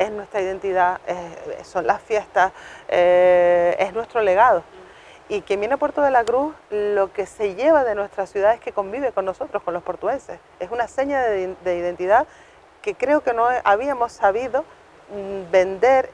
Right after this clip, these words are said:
y, y, y optimizar, al max-, rentabilizar al máximo posible. Ese, se, se produce ese cambio y comenzamos a trabajar con ese objetivo, Puerto de la Cruz, entorno cultural, un lugar donde venir a disfrutar de la cultura, un lugar donde venir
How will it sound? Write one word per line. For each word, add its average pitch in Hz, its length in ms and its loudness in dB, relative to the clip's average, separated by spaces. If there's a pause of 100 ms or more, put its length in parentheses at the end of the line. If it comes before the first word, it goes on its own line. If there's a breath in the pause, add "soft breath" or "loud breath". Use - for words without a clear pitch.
(200)
y, 196 560 -4
y, 175 460 -8
y - 40 -6
optimizar, 202 640 -2 (480)
al 180 140 -4
max-, 185 200 -6
rentabilizar 180 600 -2
al 208 100 -2
máximo 190 360 -6
posible. 170 420 -12 (380 loud breath)
Ese, - 240 -14
se, - 180 -8
se - 160 -12
produce 175 500 -4 (120)
ese 180 260 -10
cambio 277 460 -2 (440 loud breath)
y 202 60 -14
comenzamos 226 540 -2
a 269 80 -2
trabajar 247 400 0
con 226 160 -4
ese 240 160 -6
objetivo, 254 380 -4
Puerto 214 260 -4
de 240 60 -2
la 220 100 0
Cruz, 247 180 -6
entorno 220 360 -6
cultural, 233 500 -2 (340 loud breath)
un 220 180 -2
lugar 233 420 4
donde 220 260 -2
venir 214 200 -2
a 269 80 2
disfrutar 233 560 2
de 220 80 2
la 202 100 2
cultura, 202 420 -2
un 214 160 -6
lugar 226 240 4
donde 226 180 -2
venir 220 300 -2